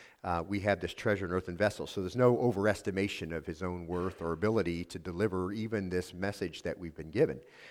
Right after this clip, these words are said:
And so Paul really just says, "Listen, understand and admit your own si-, insignificance." You know, we, we have this treasure. What treasure? Well, uh, you know, this ministry, this gospel ministry that we just read, this new covenant, this glorious message of Christ Jesus is Lord,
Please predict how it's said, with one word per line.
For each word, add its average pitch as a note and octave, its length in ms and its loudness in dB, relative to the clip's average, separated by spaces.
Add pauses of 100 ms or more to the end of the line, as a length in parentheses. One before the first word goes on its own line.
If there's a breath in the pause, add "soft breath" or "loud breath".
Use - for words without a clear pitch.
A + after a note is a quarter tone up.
(220 loud breath)
And F#2+ 100 -8
so F#2+ 100 -8
Paul G#2 440 6 (220)
really A#2+ 300 2
just F2+ 200 -2
says, F#2+ 220 4
"Listen, F#2 260 -2
understand A2+ 500 0
and F#2+ 100 -2
admit G2 240 -2
your F2+ 100 0
own F2+ 100 0
si-, F#2 240 -6
insignificance." F2 680 -4 (340 loud breath)
You G2+ 100 -2
know, F2 80 4
we, G#2 240 0
we G#2+ 140 0
have G#2 240 6
this F2 160 -2
treasure. A2 480 6
What A2+ 180 4
treasure? F#2 300 2
Well, G2 240 4 (540 soft breath)
uh, F2 260 0
you G2 80 -4
know, F2+ 100 0
this F2 220 -6
ministry, A#2+ 340 4
this F#2 140 -2
gospel A#2 400 6
ministry A2 360 0
that G2+ 80 0
we F#2 80 -4
just G#2 220 -2
read, G#2 160 4
this F2 220 -4
new A2 160 0
covenant, G#2+ 580 0 (440 loud breath)
this F2 240 -2
glorious G#2 500 4
message G2+ 320 -4
of F#2+ 120 -6
Christ G#2 360 2
Jesus F#2 320 -6
is F2+ 140 -4
Lord, G2 400 4